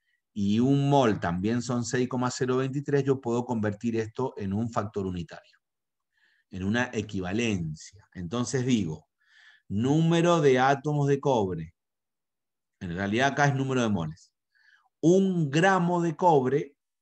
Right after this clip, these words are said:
que un gramo de dónde lo saque, es el dato que me dieron. Siempre parto del dato. Un gramo de cobre es, lo, la,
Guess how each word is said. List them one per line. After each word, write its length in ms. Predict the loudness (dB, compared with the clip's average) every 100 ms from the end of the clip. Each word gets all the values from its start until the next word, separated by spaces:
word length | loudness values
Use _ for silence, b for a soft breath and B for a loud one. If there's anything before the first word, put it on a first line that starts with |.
| _ _ _
que 260 | -10 -8 -2
un 180 | 0
gramo 340 | 4 4 6 6
de 80 | 6
dónde 240 | 4 0
lo 100 | -4
saque, 320 | -4 -6 -8
es 120 | -12 -8
el 160 | -2
dato 380 | 2 2 -2 -18 _ _ _ _ _
que 80 |
me 100 | -6
dieron. 380 | 0 2 2 -4 -10
Siempre 400 | -4 -2 0 0
parto 420 | 2 2 2 -2
del 200 | 0 0
dato. 300 | -4 -8 -14 _ _ _ _ _ b b b b b b _
Un 220 | -6 -2
gramo 320 | 0 2 2
de 100 | 2
cobre 440 | 4 6 6 6 2
es, 560 | 0 -2 -2 -14 -20 _ _ _ _ _ _ _ _ _ _ _ _ _ _ _
lo, 360 | 0 0 0 -4
la, 280 | -4 -4